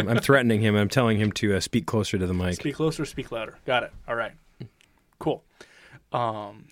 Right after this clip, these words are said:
Speaker 2: and they would be a-, able to see their skeleton even with their eyes
Speaker 1: I've
Speaker 2: closed.
Speaker 1: heard about
Speaker 2: Have,
Speaker 1: that.
Speaker 2: have you seen that
Speaker 1: I've
Speaker 2: interview?
Speaker 1: heard. I haven't watched the interview, but I've
Speaker 2: Where
Speaker 1: heard.
Speaker 2: they would close their eyes,
Speaker 1: Well,
Speaker 2: like,
Speaker 1: 'cause
Speaker 2: if something went off.
Speaker 1: Yeah, 'cause
Speaker 2: Like
Speaker 1: that was, like, the,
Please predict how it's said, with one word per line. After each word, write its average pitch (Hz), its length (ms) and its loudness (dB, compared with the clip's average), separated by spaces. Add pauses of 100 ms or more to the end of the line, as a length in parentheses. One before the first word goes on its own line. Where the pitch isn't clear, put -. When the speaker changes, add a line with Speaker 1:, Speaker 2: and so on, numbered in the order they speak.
(120)
Speaker 2:
and 120 200 -12
they 120 100 -2
would 123 440 -6
be 117 200 -6
a-, 117 180 -6
able 127 360 -4
to 113 480 -16 (640)
see 139 600 -10
their 123 160 -10
skeleton 127 680 -12 (160)
even 120 160 -10
with 117 120 -10
their 107 120 -8
eyes 104 80 -4
Speaker 1:
I've 147 220 0
Speaker 2:
closed. 127 180 -2
Speaker 1:
heard 165 300 4
about 131 340 0
Speaker 2:
Have, 143 80 2
Speaker 1:
that. 110 160 0
Speaker 2:
have 151 100 4
you 170 60 0
seen 170 220 -2
that 170 220 -2
Speaker 1:
I've 160 280 2
Speaker 2:
interview? 175 140 4
Speaker 1:
heard. 170 280 4
I 139 100 2
haven't 147 340 2
watched 135 340 2
the 127 80 -2
interview, 139 340 2
but 120 120 4
I've 107 120 0
Speaker 2:
Where - 260 6
Speaker 1:
heard. 147 80 4
Speaker 2:
they 123 100 6
would 98 240 0
close 147 320 -2
their 127 160 -2
eyes, 117 360 -2
Speaker 1:
Well, 170 60 6
Speaker 2:
like, - 100 2
Speaker 1:
'cause 170 120 4
Speaker 2:
if - 280 -12
something 160 360 -4
went 131 160 0
off. 117 340 -2
Speaker 1:
Yeah, 190 240 4
'cause 160 160 2
Speaker 2:
Like 156 80 8
Speaker 1:
that 170 60 4
was, 202 120 4
like, 180 200 2
the, 131 180 4